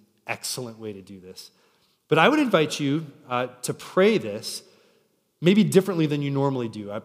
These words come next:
I invite you to pray it slowly and contemplatively, lingering over each of the phrases in it.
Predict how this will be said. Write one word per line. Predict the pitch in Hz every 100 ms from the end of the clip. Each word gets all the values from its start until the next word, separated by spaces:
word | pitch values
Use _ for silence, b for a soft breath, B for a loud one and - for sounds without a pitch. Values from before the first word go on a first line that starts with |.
| -
I | 135
invite | 196 185 165
you |
to | 147
pray | - 151 147
it | 147
slowly | - - - 127 127 147 175 196
and | 160 127
contemplatively, | 127 110 - 147 143 117 101 110 113 113 B B 123
lingering | 135 170 202 190 170
over | 156 147 131
each | 139 139 131
of |
the | 113
phrases | - 113 107 95 92 85
in | 101
it. | 95